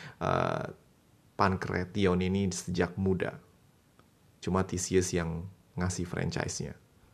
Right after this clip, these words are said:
<laughs> Anyway, karena memang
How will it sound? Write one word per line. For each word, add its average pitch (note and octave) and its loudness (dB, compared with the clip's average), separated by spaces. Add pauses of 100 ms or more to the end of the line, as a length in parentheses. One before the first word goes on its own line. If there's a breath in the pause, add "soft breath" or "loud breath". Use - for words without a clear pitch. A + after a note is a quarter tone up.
<laughs> - -10 (760 loud breath)
Anyway, F#2+ 6 (880 soft breath)
karena G3 4
memang D#3 6